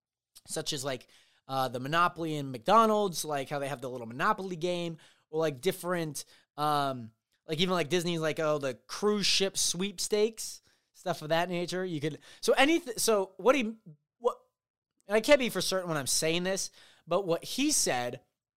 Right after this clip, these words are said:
was, like, there's a certain way that you could enter into a sweepstake because it's a sweepstake.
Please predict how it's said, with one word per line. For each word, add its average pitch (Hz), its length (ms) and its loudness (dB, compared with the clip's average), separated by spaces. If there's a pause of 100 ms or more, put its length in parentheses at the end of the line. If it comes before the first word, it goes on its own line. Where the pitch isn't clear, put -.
(600)
was, 170 260 2
like, 180 220 2
there's 190 200 2
a 160 40 -2
certain 233 460 0
way 131 420 2 (720)
that 156 560 4
you 180 300 -4
could - 240 -2
enter 196 320 0
into 170 200 -4
a 147 60 -2
sweepstake 180 480 -4
because 156 460 -2 (840)
it's 165 140 -4
a 156 60 0
sweepstake. - 800 -2